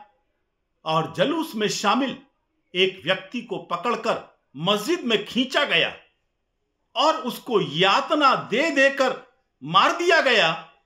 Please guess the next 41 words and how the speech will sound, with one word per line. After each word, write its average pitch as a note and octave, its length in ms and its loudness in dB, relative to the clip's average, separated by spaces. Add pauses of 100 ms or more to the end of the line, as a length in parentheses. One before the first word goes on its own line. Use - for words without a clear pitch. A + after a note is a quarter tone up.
और D3 200 -6
बाद D#3+ 260 -6
में D3 220 -10
गोली A3 300 -2
भी B3 180 -4
मार D#3+ 280 0
दी, D#3+ 140 -8 (640)
बहुत G3+ 440 0
दुर्भाग्यपूर्ण G3+ 920 0
है। D3+ 200 -2 (840)
हिंदू E3 240 -8
समाज D#3 420 -4
के F3+ 140 -4
लिए F3+ 260 -2
चुनौती A#3+ 500 -2
है F#3+ 400 -2 (400)
और C#3+ 220 -6
मुस्लिम C#3+ 400 -8
समाज B2+ 440 -10
के F3 160 -10
लिए A#3 400 -8
आत्मनिरीक्षण C#3 960 -6
करने B2+ 400 -12
का D3 140 -20
अवसर A2+ 440 -20
है। - 340 -20 (1600)
केवल E4+ 320 0
वहीं D4 240 2
पर F#4+ 180 0
क्यों, F#4 200 2
पूरे - 1200 -14
देश F3+ 300 -8
के A#3+ 140 -4
अंदर B3 240 -2
यही G3 240 0
ट्रेंड A#3 320 -6
देखने A#3+ 380 -4
को E4 140 -2
मिल E4 180 -4
रहा D4 180 2
है। B2+ 120 -6